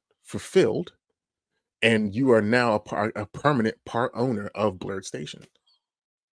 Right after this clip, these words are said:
So, you know, when we are creating this content where we are doing local content, where it's, like, reality television, or,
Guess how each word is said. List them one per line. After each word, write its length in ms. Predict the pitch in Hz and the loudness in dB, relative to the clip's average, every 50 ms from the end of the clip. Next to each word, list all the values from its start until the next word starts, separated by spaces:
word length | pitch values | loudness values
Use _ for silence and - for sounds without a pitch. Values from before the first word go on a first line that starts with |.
| _ _ _ _ _ _ | _ _ _ _ _ _
So, 400 | - - 113 101 98 101 117 127 - _ _ _ _ _ _ _ _ _ _ - _ | 2 4 4 4 4 0 -4 -8 -14 _ _ _ _ _ _ _ _ _ _ -16 _
you 100 | - 117 110 | -4 -2 -2
know, 260 | 101 95 92 95 - | -2 -2 -4 -8 -10
when 400 | - 101 98 117 117 117 113 107 | -10 0 4 4 4 6 4 0
we 140 | 98 120 131 | 0 0 2
are 120 | 131 113 | 2 2
creating 580 | 110 - - - 117 110 117 117 117 117 117 110 | 2 0 -4 -4 0 0 0 0 0 0 0 0
this 140 | 104 104 - | -2 -2 -4
content 580 | - - 127 120 131 131 - - 110 98 - | -6 -6 -4 -4 -4 -4 -6 -8 -8 -8 -6
where 200 | 92 98 98 98 | -6 -4 -4 -4
we 200 | 95 101 107 104 | -2 -2 0 0
are 300 | 104 98 95 92 92 92 - _ _ _ _ _ _ _ _ _ - | 0 0 0 -2 -6 -10 -14 _ _ _ _ _ _ _ _ _ -4
doing 380 | 110 104 98 92 92 90 90 - _ _ _ _ _ _ _ _ _ _ - | -2 -2 -2 -4 -6 -10 -14 -16 _ _ _ _ _ _ _ _ _ _ -10
local 360 | - 101 107 113 - - 120 | -6 0 0 0 0 0 -4
content, 460 | - - 117 110 107 - 117 107 95 | -4 -2 -2 -2 -2 0 -2 -2 -2
where 200 | 95 98 95 95 | -2 -4 -4 -4
it's, 120 | 95 92 95 | -6 -6 -6
like, 140 | 98 95 92 | -8 -8 -8
reality 400 | 98 98 98 101 101 104 104 104 | -6 -4 0 2 2 2 2 0
television, 720 | - - 110 101 98 95 101 98 92 95 98 95 95 92 - _ _ _ _ _ _ _ _ _ | -2 -4 -2 -2 0 0 0 0 0 -2 -4 -6 -6 -8 -12 _ _ _ _ _ _ _ _ _
or, 600 | 98 95 92 90 87 90 87 87 87 - - - | -4 -4 -4 -4 -4 -4 -6 -6 -8 -12 -18 -20